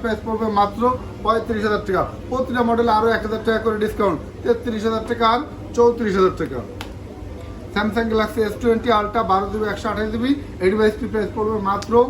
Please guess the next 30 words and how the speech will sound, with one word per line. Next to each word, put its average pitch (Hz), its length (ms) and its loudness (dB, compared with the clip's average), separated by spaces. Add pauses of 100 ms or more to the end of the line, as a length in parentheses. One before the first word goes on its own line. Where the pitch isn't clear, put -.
(280)
তেত্রিশ 226 420 0
হাজার 208 240 0
পাঁচশো 208 320 0
টাকা। 143 200 -2 (800)
Samsung 233 360 2
Galaxy 226 360 4
এস 214 120 -2
টোয়েন্টি 240 320 0
Plus 226 200 4 (120)
প্রাইস 208 260 -2
পড়বে 226 220 0 (120)
মাত্র 202 240 0 (400)
পঁচিশ 226 340 -2
হাজার 220 240 0
পাঁচশো 214 300 0
টাকা। 151 180 -4 (1500)
Samsung-এ 262 520 2 (140)
যারা 226 180 6 (160)
হিউজ 233 260 0 (100)
চার্জ 202 240 4
ব্যাকআপ 233 340 -2
চান, 226 140 4 (360)
যারা 190 240 0
ফ্ল্যাগশিপ 196 400 -2
ফোনের 220 280 2 (100)
চার্জের 196 420 2
কারণে 214 280 -2 (380)
আপনার, 208 320 0
আহ, 180 60 -6 (260)
নরমাল 196 260 0